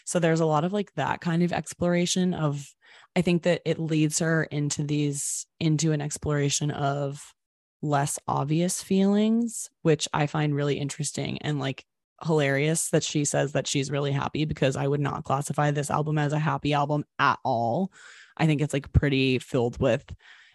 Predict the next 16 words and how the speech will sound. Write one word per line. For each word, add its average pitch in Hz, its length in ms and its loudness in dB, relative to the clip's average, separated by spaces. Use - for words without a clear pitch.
angst 143 360 2
and, 143 120 2
like, 117 220 0
existential 139 640 0
dread, 135 360 0
but 165 140 2
also 139 480 2
lots 139 340 -2
of 143 160 -2
love. 135 520 2
And 147 540 0
I 170 140 0
thought 196 220 0
it 185 100 -4
was 196 140 0
so, 196 760 4